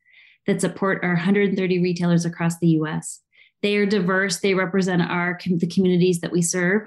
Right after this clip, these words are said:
and shop the retailers that they love. Um, everything from, you know, a C V S or a Bed Bath and Beyond, um, to a local favorite like Sedano's in South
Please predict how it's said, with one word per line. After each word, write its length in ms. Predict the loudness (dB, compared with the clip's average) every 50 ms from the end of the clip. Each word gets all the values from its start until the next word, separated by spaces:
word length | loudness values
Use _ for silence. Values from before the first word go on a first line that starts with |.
| -4 -4
and 300 | -2 0 2 2 2 2
shop 320 | 2 0 -4 -4 -4 -2
the 80 | 0 2
retailers 480 | 2 2 2 0 -2 -2 -2 -2 -4
that 140 | -6 _ _
they 140 | 0 0 0
love. 320 | 0 -2 -4 -6 -8 -12 -18 _ _ _ _ _ _ -20 -20 -20 -20 -20 _ _ -6
Um, 460 | -4 -2 0 0 2 2 2 0 0 -2
everything 760 | -4 -2 0 0 2 2 2 2 2 0 0 2 0 0 -2
from, 440 | -2 -2 -2 -2 0 0 0 2 2
you 60 | 2
know, 100 | 2 2
a 60 | 2
C 240 | 0 2 2 2 4
V 140 | 4 4 2
S 240 | 2 0 -2 0 0
or 60 | 0
a 40 | 0
Bed 240 | 0 -2 -4 -4 -2
Bath 280 | -4 -4 -4 -4 -4 -4
and 160 | -2 0 0
Beyond, 680 | 0 0 0 0 0 0 0 0 0 2 4 4 2 2 -2 _ _ _ _ _ _ _ _ _ _ -6 -4
um, 480 | -2 -2 0 0 0 0 0 0 -2 0
to 180 | 0 2 2
a 20 | 2
local 360 | 2 2 0 -2 -2 -4 -4
favorite 400 | -2 -2 -2 0 -2 -2 -4 -4
like 120 | -4 -6
Sedano's 720 | -4 -2 -2 0 0 0 2 2 2 2 2 2 2 2 2
in 340 | 2 2 0 0 -2 -2 -4
South 360 | -4 -4 -4 -4 -6 -8